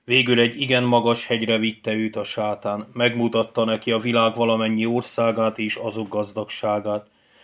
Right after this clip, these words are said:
Azután így szólt: „Ezt mind neked adom, ha leborulsz és imádsz engem.”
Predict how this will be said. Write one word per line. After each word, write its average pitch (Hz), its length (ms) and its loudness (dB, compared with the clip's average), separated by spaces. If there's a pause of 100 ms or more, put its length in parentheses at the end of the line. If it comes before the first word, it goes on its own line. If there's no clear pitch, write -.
(180)
Azután 123 520 4
így 123 160 0
szólt: 123 400 0 (380)
„Ezt 127 220 -4
mind 135 240 2
neked 123 340 4
adom, 120 240 4
ha 117 140 4
leborulsz 117 560 0
és 110 220 -2
imádsz 104 460 -4
engem.” 104 500 -8